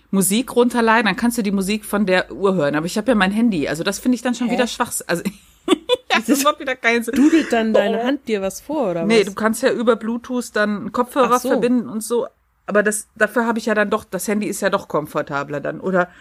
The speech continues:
Speaker 1: dann gibt's eine Light-Version, äh, ist die, kann die jetzt dasselbe, aber die kostet ja auch nur zehn Euro weniger. Och, ich dreh jetzt schon am Rad.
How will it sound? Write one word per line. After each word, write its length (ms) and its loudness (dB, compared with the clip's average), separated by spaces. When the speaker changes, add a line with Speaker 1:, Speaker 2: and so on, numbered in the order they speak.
Speaker 1:
dann 120 2
gibt's 220 -2
eine 100 6
Light-Version, 1120 2
äh, 120 -8
ist 200 -2
die, 320 -4
kann 160 4
die 80 2
jetzt 240 -2
dasselbe, 540 2
aber 160 -2
die 180 -6
kostet 320 -4
ja 100 0
auch 160 -4
nur 140 -2
zehn 260 2
Euro 320 -2
weniger. 460 2
Och, 220 -8
ich 260 -12
dreh 300 -4
jetzt 200 -4
schon 180 -8
am 120 -2
Rad. 320 -10